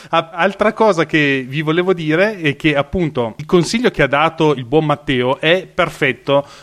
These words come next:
eh, per chi inizia a fare podcast. Io mi tiro in mezzo perché l'ho proprio passato sulla mia pelle. Eh, se avete qualcosa da dire, volete dirlo, vi piace dirlo, volete parlare di qualcosa che vi interessa, qualsiasi tipo di, eh, strumento che cattura la vostra voce,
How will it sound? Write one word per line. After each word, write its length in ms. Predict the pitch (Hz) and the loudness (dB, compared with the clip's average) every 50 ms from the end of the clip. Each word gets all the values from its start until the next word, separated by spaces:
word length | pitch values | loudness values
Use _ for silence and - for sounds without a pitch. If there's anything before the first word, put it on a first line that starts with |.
| - | -6
eh, 180 | - 131 131 131 | 0 2 2 2
per 160 | 131 151 139 | 2 0 -4
chi 260 | - - 165 160 156 | -2 -2 -2 -2 0
inizia 300 | 151 151 151 151 151 - | 0 -2 -2 -2 0 -2
a 60 | 160 151 | -2 0
fare 240 | 147 131 135 131 | 0 0 0 0
podcast. 480 | - - - 143 - - - 127 - - | 0 0 -2 -2 -2 -4 -6 -6 -2 0
Io 120 | 156 180 | 0 0
mi 200 | 175 170 143 131 | 0 0 -4 -6
tiro 240 | - - 170 175 165 | -2 0 2 2 2
in 140 | 175 165 160 | 2 0 0
mezzo 480 | 156 156 160 151 139 139 147 175 190 208 | 0 0 -2 -2 -6 -2 2 2 2 2
perché 500 | 196 - 151 143 - 151 151 170 175 165 - - - - - | 2 -2 -4 -2 0 0 2 2 2 -2 -6 -14 -20 -12 -2
l'ho 200 | 139 147 156 143 | 0 2 2 2
proprio 260 | 147 - 170 160 170 | 2 0 0 0 0
passato 320 | 156 156 147 - 156 135 139 | -2 -2 -2 -2 -4 -8 -10
sulla 200 | - - 139 127 | -6 -4 -4 -2
mia 160 | 131 139 135 | 0 -2 -2
pelle. 520 | - 147 131 127 131 139 160 170 175 165 - | 0 0 0 0 0 2 2 2 2 0 -2
Eh, 300 | 147 143 135 131 127 123 - | -2 -2 0 0 -2 -4 -6
se 180 | - - 190 | -2 2 2
avete 320 | 190 180 190 202 196 180 160 | 2 4 2 2 0 0 0
qualcosa 460 | - 156 143 - - 175 175 143 135 | 2 0 0 2 2 0 0 0 0
da 140 | 135 123 135 | -2 -2 -2
dire, 440 | 123 127 131 127 127 135 156 175 175 - | -2 -2 -4 -2 0 0 0 0 -2 -2
volete 380 | 135 147 160 185 196 196 190 156 | 0 2 2 2 2 2 -2 -2
dirlo, 360 | 139 185 180 156 - 113 120 | 0 0 0 0 -2 -4 -8
vi 140 | 117 123 120 | -8 -8 -6
piace 340 | - 175 185 180 - - | -2 0 0 0 0 -4
dirlo, 300 | 170 147 170 156 135 127 | -4 -2 -2 -2 -2 -2
volete 240 | 120 127 131 - 151 | -4 -4 -4 -4 -4
parlare 240 | 151 - 147 165 180 | -2 0 2 2 2
di 120 | 165 165 | 0 0
qualcosa 520 | 160 151 139 123 - - 180 160 127 139 127 | -2 -2 -2 -2 0 0 0 2 0 -2 -4
che 140 | - 131 123 | -4 -8 -6
vi 100 | 123 156 165 | -6 -6 -6
interessa, 680 | 170 156 165 143 127 123 135 - - - 170 175 180 180 - - - - _ | -2 0 0 2 2 2 0 -2 0 0 0 0 0 -4 -10 -20 -20 -20 _
qualsiasi 640 | _ 175 175 185 180 - 226 226 - - 180 151 | _ 2 2 2 2 0 -2 -2 -2 -2 -4 -6
tipo 520 | - 220 220 202 151 - 143 123 113 107 101 | -2 -2 0 0 2 2 2 2 2 -2 -6
di, 440 | 101 110 117 143 170 190 180 147 123 | -10 -8 -4 -2 -2 0 -2 -2 -2
eh, 160 | - 135 127 117 | -2 -2 -2 -2
strumento 640 | - - - 151 151 165 202 214 175 143 151 139 | -4 -4 0 0 2 4 4 2 2 2 0 -4
che 260 | 117 - - 165 156 156 | -6 -2 0 -2 -2 0
cattura 400 | - 147 - - 196 208 196 151 | -2 -4 -4 -2 -2 0 2 2
la 100 | 127 123 | 2 2
vostra 280 | 139 156 151 - 156 | 0 0 0 0 -2
voce, 480 | 139 127 135 165 170 - - 196 196 | 0 0 0 -2 -2 0 -2 -2 -2